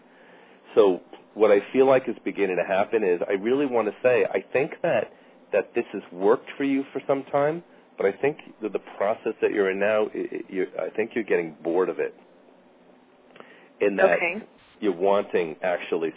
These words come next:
Speaker 1: something a little deeper and, and more
Speaker 2: Right.
Speaker 1: committed in that sense. And that's beginning to shift. But I want you to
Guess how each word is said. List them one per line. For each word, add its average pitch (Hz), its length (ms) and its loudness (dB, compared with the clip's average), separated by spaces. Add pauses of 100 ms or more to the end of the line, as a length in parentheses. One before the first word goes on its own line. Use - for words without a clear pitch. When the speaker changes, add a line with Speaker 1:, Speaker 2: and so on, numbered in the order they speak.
Speaker 1:
something 82 480 -4
a 87 40 -4
little 80 240 -4
deeper 82 480 -8 (760)
and, 73 500 -6
and 85 140 -6
more 180 180 2
Speaker 2:
Right. 160 120 -6
Speaker 1:
committed 82 380 -4
in 73 100 -8
that 71 180 -8 (100)
sense. 69 320 -8
And 90 140 -6
that's 90 260 -4
beginning 92 420 -6
to - 140 -12 (140)
shift. 85 420 0
But - 120 -2
I 90 80 2
want 107 280 0
you 143 80 2
to 104 120 2